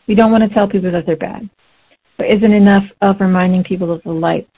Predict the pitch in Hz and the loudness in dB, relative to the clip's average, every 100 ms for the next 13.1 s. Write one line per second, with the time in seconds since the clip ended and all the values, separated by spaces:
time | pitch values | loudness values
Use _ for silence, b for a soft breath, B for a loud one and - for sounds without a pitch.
0 | _ 196 185 - 160 180 - - 196 190 | _ -6 -6 -6 -8 -10 -12 -12 -6 -2
1 | 190 185 190 185 180 175 165 165 - - | 0 0 -2 -4 -2 -2 -4 -6 -8 -12
2 | - _ _ _ _ _ _ - 196 196 | -12 _ _ _ _ _ _ -6 -4 -6
3 | 196 _ _ _ - 202 220 233 226 233 | -14 _ _ _ -4 0 4 6 6 4
4 | 208 196 190 196 196 _ _ - 202 185 | 2 4 4 2 0 _ _ 0 2 4
5 | 185 180 185 175 - 190 196 170 180 - | 2 2 0 -2 -4 -6 -2 -6 -6 -10
6 | 202 208 - _ _ _ _ _ 190 170 | -10 -12 -14 _ _ _ _ _ -2 -2
7 | 175 - 240 - 185 - 175 165 - - | -4 -12 -12 -6 -6 -4 -6 -6 -8 -10
8 | 208 - _ _ _ - 202 233 240 320 | -10 -16 _ _ _ -2 0 6 6 6
9 | - 403 370 - 359 349 269 254 311 277 | 2 2 2 2 0 2 0 2 4 4
10 | 220 247 220 202 - - 220 - 233 254 | 4 4 2 0 -10 -10 -4 0 2 2
11 | 247 - 247 233 233 208 202 - 208 240 | 0 2 4 4 6 6 6 4 4 4
12 | 220 202 202 233 269 - 170 160 156 175 | 4 2 4 4 4 -2 -6 -4 -4 -6
13 | 220 | -10